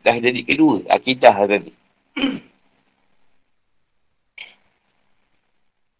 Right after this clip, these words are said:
Contohlah masalah dulu. Orang cium ajar suat. Boleh je pihak dia buat satu keadaan beratur. Kan? Boleh. Oh, semua orang dapat cium kan?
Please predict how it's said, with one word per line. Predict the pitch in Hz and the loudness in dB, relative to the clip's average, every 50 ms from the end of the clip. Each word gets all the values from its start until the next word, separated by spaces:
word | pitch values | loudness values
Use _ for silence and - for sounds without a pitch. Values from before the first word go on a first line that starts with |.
| _ _ _ _ _ _ _ _ | _ _ _ _ _ _ _ _
Contohlah | 107 110 107 - 113 107 104 101 101 | -4 -4 2 4 6 8 8 8 8
masalah | 101 104 101 - 113 90 98 104 104 | 6 4 4 6 4 6 8 8 8
dulu. | 104 101 101 95 90 87 85 80 | 8 6 2 -2 -2 -6 -8 -4
Orang | - - 90 101 107 107 104 | -2 0 4 4 4 4 4
cium | - 117 107 104 | 2 4 4 4
ajar | 104 98 104 101 | 6 6 4 4
suat. | 101 - - 95 90 82 76 _ _ _ _ _ _ | 4 2 0 2 2 2 0 _ _ _ _ _ _
Boleh | - - 214 220 180 110 95 | -2 -2 0 2 2 2 2
je | 92 85 147 156 | 0 -2 -6 -6
pihak | - - 160 165 165 160 - - 143 | -2 2 6 8 8 8 8 6 0
dia | 147 151 | -4 -6
buat | 147 143 151 151 131 127 | -4 0 0 0 2 2
satu | 135 147 139 - _ 147 147 | 0 0 0 -2 _ -18 -4
keadaan | _ 143 127 104 98 76 76 87 123 143 | _ 2 2 4 4 2 2 2 2 2
beratur. | 147 175 214 214 214 - 269 170 143 139 135 - _ _ _ _ _ _ _ _ _ _ _ _ _ _ _ _ _ _ _ _ | 4 4 4 2 0 -4 -4 -4 -4 -4 -8 -12 _ _ _ _ _ _ _ _ _ _ _ _ _ _ _ _ _ _ _ _
Kan? | - - 156 107 90 87 - - _ _ _ _ _ _ | 2 4 4 4 2 -6 -14 -20 _ _ _ _ _ _
Boleh. | - 139 147 147 - 269 220 - - - _ _ - _ | 2 2 2 4 2 0 0 -2 -10 -20 _ _ -20 _
Oh, | - - | -10 -8
semua | 147 175 208 220 233 | -2 4 6 8 8
orang | 226 160 139 | 8 8 6
dapat | 127 120 117 - | 4 4 0 2
cium | - 208 240 247 240 | 2 2 2 4 4
kan? | 226 165 110 | 2 2 2